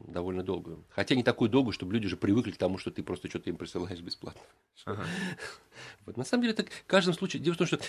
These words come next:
Speaker 1: каждый продукт, э, каждый случай релиза, он, э, вообще говоря,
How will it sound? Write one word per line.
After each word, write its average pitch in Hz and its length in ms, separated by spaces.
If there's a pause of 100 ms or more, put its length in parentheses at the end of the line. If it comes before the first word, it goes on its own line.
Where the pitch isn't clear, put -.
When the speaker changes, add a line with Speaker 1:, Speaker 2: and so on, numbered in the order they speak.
(160)
Speaker 1:
каждый 147 300
продукт, 143 480
э, 98 220
каждый 120 360
случай 120 320
релиза, 110 540
он, 110 300
э, 90 60
вообще 87 760
говоря, 95 380